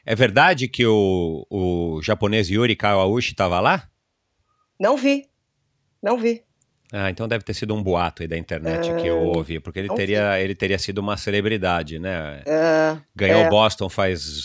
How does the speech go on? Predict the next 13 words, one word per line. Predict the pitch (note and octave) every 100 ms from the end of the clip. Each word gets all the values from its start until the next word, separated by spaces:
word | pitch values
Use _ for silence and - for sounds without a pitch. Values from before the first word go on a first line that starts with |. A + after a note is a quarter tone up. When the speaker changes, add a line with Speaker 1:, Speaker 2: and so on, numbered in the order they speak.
| -
Speaker 1:
sei | F#2+
lá, | F#2 E3+
Speaker 2:
É. | E3+
Speaker 1:
dez | F#2+ D#2+
dias | D2+ G2+ A2+ E2
e, | E2+ E2 D2 C#2
Speaker 2:
É, | F3 E3+ E3+ D#3+ _
Speaker 1:
e | -
tá | - E3+
em |
Speaker 2:
é. | E3+ E3+
Speaker 1:
Londres, | G#2 F2 D#2+ D#2
né? | A2+